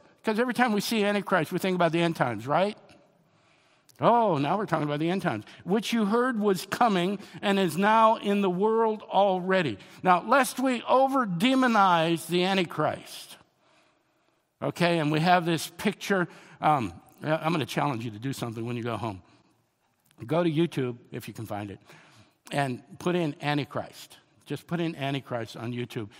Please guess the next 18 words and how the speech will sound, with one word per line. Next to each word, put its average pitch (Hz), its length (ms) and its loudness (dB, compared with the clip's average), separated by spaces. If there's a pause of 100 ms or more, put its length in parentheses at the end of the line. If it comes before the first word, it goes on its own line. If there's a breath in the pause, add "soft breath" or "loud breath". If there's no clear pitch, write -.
(160 loud breath)
and 131 160 -2
watch 165 240 0
the - 80 -10
pictures 139 400 -8
that 107 100 -16
come 110 180 -8
up. 95 160 -14 (1300 soft breath)
You 151 100 2
know, 120 240 0
there's 160 240 0
these 139 320 -6 (640 soft breath)
creatures, - 840 -4
and 135 100 -6
there's 127 160 -6
fire 160 640 4 (440 loud breath)
and 123 340 -4
burning, 147 720 0
and, 127 360 -2